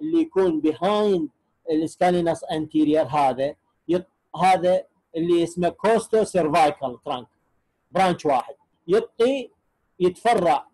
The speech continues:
س-، آه، الى تو برانشز، deep cervical، هذا الديب سيرفايكال، و superior intercostal، superior intercostal،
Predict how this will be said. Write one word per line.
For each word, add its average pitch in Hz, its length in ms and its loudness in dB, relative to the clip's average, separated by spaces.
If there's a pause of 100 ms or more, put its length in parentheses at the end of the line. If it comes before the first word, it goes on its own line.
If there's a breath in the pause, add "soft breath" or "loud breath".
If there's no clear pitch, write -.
س-، - 140 -8
آه، 156 760 0
الى 202 500 2
تو 240 160 2
برانشز، 143 640 -4 (440)
deep 240 260 2
cervical، 196 880 2
هذا 156 200 2
الديب 151 320 0
سيرفايكال، 147 720 -2 (320)
و 151 100 0 (1200)
superior 254 960 0 (160)
intercostal، 185 840 -2 (260)
superior 220 580 0 (120)
intercostal، 131 840 -4